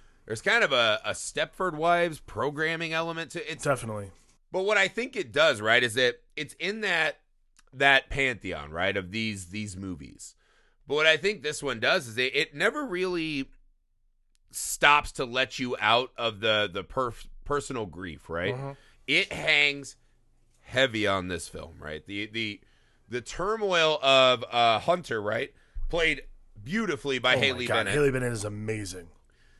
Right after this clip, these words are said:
Speaker 1: It's fucking stunning because what I love about it, too, is so much of the movie is her character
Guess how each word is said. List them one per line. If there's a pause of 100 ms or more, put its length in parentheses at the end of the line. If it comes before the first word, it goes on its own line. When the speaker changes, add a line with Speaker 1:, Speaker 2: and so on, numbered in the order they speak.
(180)
Speaker 1:
It's
fucking
stunning
because
what
I
love
about
it,
too,
is
so
much
of
the
movie
is
her
character